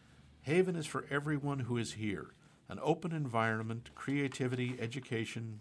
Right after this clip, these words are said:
mutual support. "It will be a haven," she said. The mix of contemporary and vintage decor they chose in the salon creates an atmosphere that is a relaxing,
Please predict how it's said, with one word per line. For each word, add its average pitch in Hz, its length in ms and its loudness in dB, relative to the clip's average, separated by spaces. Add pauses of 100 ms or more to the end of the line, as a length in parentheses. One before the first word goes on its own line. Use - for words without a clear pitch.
mutual 117 420 0
support. 95 560 -6 (520)
"It 107 180 -8
will 110 160 -2
be 98 440 -2
a 92 80 -4
haven," 107 600 -4
she - 200 -12
said. - 380 -10 (1600)
The 117 100 -6
mix 160 320 0
of 127 120 -2
contemporary 151 720 2
and 107 120 0
vintage 131 380 -2
decor 135 460 -2
they 117 160 0
chose 110 500 0
in 104 80 -2
the 104 80 -4
salon 104 560 -2
creates 107 400 -6
an 104 80 -4
atmosphere 131 640 -4
that 104 120 -2
is 95 140 -4
a 95 60 -8
relaxing, 120 840 -2